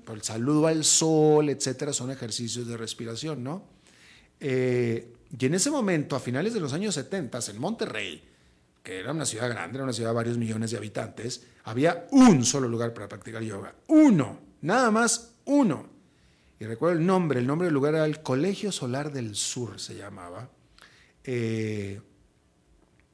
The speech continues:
Y el instructor de yoga era un yogi, li-, literalmente, pero yogi, y el tipo era vegetariano. O sea, una cosa seria. Eh, hoy en día, eh, aquí en Occidente, eh,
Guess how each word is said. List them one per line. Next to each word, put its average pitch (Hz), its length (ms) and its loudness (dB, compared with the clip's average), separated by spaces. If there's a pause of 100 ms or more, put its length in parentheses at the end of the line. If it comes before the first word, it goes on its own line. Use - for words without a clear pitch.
(120)
Y 117 60 -8
el 117 80 -4
instructor 120 680 -2
de 220 140 -2
yoga 185 520 -4
era 127 680 -8 (160)
un 123 160 -8
yogi, 131 460 2
li-, 95 300 -14
literalmente, 135 760 -4
pero 95 200 -10
yogi, 127 560 -8
y 95 80 -12
el 92 100 -16
tipo - 220 -12
era 175 100 -8
vegetariano. 135 1000 -4 (520)
O 117 100 -12
sea, 135 300 0
una 156 140 -8
cosa 226 260 0
seria. 156 580 2 (680)
Eh, 107 920 -4 (200)
hoy 180 800 0 (580)
en 120 160 -6
día, 175 540 0
eh, 107 300 -6
aquí 104 180 -12
en 123 60 -6
Occidente, 131 920 -4
eh, 98 300 -14